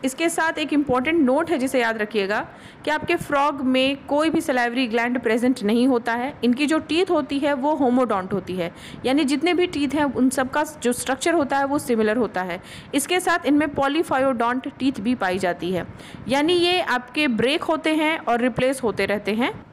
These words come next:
another set of teeth से, ठीक है। तो आपका correct answer है ऑप्शन D, columnar epithelium।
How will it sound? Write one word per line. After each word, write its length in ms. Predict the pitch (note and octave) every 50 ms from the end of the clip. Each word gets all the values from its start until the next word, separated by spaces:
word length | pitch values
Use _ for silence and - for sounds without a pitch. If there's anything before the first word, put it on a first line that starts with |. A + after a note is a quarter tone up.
| - - A3+
another 380 | B3+ C#4+ D4+ B3+ E4 F#4+ F4+ -
set 160 | B3+ A3+ B3
of 140 | B3 D#4+ D#4+
teeth 260 | - - A3+ G3 G3+
से, 280 | - - - D#3+ F3 F3 - - -
ठीक 180 | D4 D4 C4
है। 140 | E4+ F4+ D4+ - - - - - -
तो 60 | A3
आपका 200 | A3 A3 - B3+
correct 320 | B3 B3+ B3 C4+ C4 C4 B3+
answer 300 | A#3+ B3+ C4+ D4 C4+ C4
है 60 | B3+
ऑप्शन 440 | A#3 G#3+ - - C4+ B3 A#3+ A#3+ G#3+
D, 200 | A3 C#4+ E4+ F4+
columnar 460 | - G#3 G#3 G#3+ A3+ A3+ G#3+ G#3+ G#3+
epithelium। 580 | G#3 G#3+ G#3 G#3 - A#3+ G#3+ A3 B3 D#4 G4+